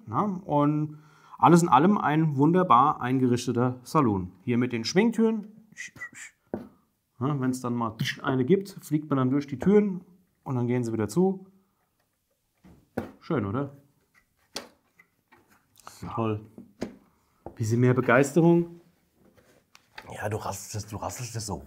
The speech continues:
Speaker 2: runter.
Speaker 1: Ey, weil ich aufgeregt
Speaker 2: Du, du,
Speaker 1: bin.
Speaker 2: ja, aber du, du,
Speaker 1: Ich
Speaker 2: du,
Speaker 1: bin immer, guck mal, ich
Speaker 2: du,
Speaker 1: bin
Speaker 2: du,
Speaker 1: doch noch neu.
Speaker 2: du musst doch ein bisschen Emotionen zeigen, wenn du sowas zeigst.
Speaker 1: Entschuldigung
Speaker 2: Emotionen.
Speaker 1: mal, ich bin die personifizierte Emotion.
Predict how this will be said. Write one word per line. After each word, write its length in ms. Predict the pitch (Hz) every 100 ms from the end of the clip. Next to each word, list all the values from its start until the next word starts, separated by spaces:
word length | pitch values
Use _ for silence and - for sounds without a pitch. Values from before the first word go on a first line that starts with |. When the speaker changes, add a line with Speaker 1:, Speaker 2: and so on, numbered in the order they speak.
| -
Speaker 2:
runter. 260 | 95 107
Speaker 1:
Ey, 100 | 151
weil 120 | 170 202
ich 80 | 202
aufgeregt 460 | 247 330 285 285
Speaker 2:
Du, 40 | 127
du, 120 | 277
Speaker 1:
bin. 180 | 240 175
Speaker 2:
ja, 120 | 123
aber 240 | 139 160 143
du, 100 | 135
du, 120 | 143
Speaker 1:
Ich 60 | 127
Speaker 2:
du, 60 |
Speaker 1:
bin 120 | 226 240
immer, 200 | 226 247
guck 120 | 247
mal, 80 | 262
ich 80 | 254
Speaker 2:
du, 60 |
Speaker 1:
bin 100 | 254
Speaker 2:
du, 60 | 262
Speaker 1:
doch 80 | 226
noch 160 | 214
neu. 320 | 196 190 226 190
Speaker 2:
du 60 |
musst 200 | 180 208
doch 60 | 220
ein 40 |
bisschen 220 | 208 233
Emotionen 560 | 190 165 - 233 269 254
zeigen, 340 | 247 233 220 208
wenn 120 | 202
du 60 |
sowas 360 | 190 185 185 185
zeigst. 300 | 185 170 156
Speaker 1:
Entschuldigung 420 | 151 170 208 160
Speaker 2:
Emotionen. 640 | 135 - 117 - 240 262 254
Speaker 1:
mal, 160 | 180 107
ich 20 |
bin 260 | 202 254 202
die 180 | 170 165
personifizierte 1000 | 175 170 156 165 170 175 175 214 254 254
Emotion. 720 | 175 151 143 151 120 110 98